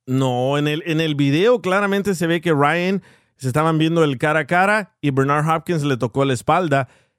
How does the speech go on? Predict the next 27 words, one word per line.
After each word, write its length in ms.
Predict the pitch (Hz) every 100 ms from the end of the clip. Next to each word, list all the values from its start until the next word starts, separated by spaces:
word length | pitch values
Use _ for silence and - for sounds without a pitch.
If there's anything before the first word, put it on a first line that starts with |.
| _ _ _ -
y 140 | 147
ahí 200 | 139 151
lo 140 | 160
comenzaron 480 | 156 143 127 147 147
a 20 |
empujar. 340 | 139 120 123 170
Le 80 | 151
dije, 160 | 175
"Hey", 120 | 196
le 80 | 160
dijo 500 | 156 156 165 151 143 131
este 680 | 139 160 147 139 127 123 113
Tank 160 | 151 147
Davis, 260 | 151 139 123
"no 100 | 185
me 80 |
toques, 380 | 190 233 240 165
¿por 120 | 131 135
qué 100 | 196
me 120 | 202
tocas? 340 | 240 - 151
No 80 | 170
me 100 | 202
toques". 300 | 226 170 127
Y 80 | 131
se 160 | 135
calentaron 680 | - 170 165 165 226 226 214